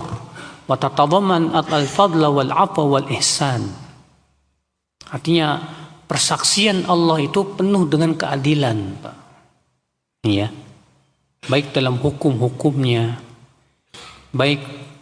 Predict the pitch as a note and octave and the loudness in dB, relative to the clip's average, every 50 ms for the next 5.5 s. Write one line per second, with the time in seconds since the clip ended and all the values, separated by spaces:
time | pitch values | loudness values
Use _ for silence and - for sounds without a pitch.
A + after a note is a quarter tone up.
0 | _ - B2+ B2 B2+ C#3 C#3+ C#3+ C#3+ C3+ B2+ B2+ D3+ D3 C#3+ C#3 C3+ C3+ C#3 C#3+ | _ -2 0 2 2 2 2 0 0 -2 -2 0 0 0 0 0 0 0 0 0
1 | C#3+ - D3 B2+ A#2+ A#2 B2 B2 B2 B2 - C#3 C3+ C3 B2+ B2 A#2+ A#2+ A#2 A#2 | 0 -2 -4 -4 -2 0 0 0 0 0 -2 -4 -4 -2 -2 -2 -2 -2 -2 -2
2 | A#2 A#2+ A#2+ - - - - _ _ _ _ _ _ _ _ _ _ _ - C#3 | -4 -6 -8 -12 -18 -20 -20 _ _ _ _ _ _ _ _ _ _ _ -4 -4
3 | B2+ - - - A#2+ B2+ C#3 C3+ C3 B2 B2 A#2+ A#2 A2+ A2 A2+ A#2 A#2 - - | -4 -4 -6 -4 -2 0 0 2 2 0 0 0 0 0 -2 -2 -4 -8 -10 -14
4 | - - - C#3+ C3+ B2 C3 D3 C#3+ - - A#2+ A#2 A#2 - C3+ B2 A#2 B2 B2 | -10 -2 0 2 2 2 2 0 -2 -2 -4 -4 -4 -2 0 0 0 2 0 0
5 | B2+ B2 B2 A#2+ A#2 A2+ A2+ A2+ A#2 A#2 | 0 0 0 0 0 0 0 -2 -2 -6